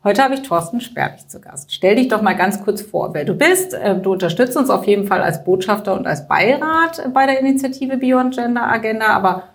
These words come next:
wo kommst du eigentlich her und was machst du so?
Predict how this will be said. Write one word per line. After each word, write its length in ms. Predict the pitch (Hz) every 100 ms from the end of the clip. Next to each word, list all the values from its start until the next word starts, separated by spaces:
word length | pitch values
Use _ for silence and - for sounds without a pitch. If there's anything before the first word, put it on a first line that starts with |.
| _ -
wo 160 | 214
kommst 400 | 214 220 208 208
du 80 | 190
eigentlich 520 | 113 175 170 165 165 180
her 340 | 170 165 165
und 160 | 165 -
was 220 | 143 -
machst 260 | - - -
du 60 |
so? 120 | -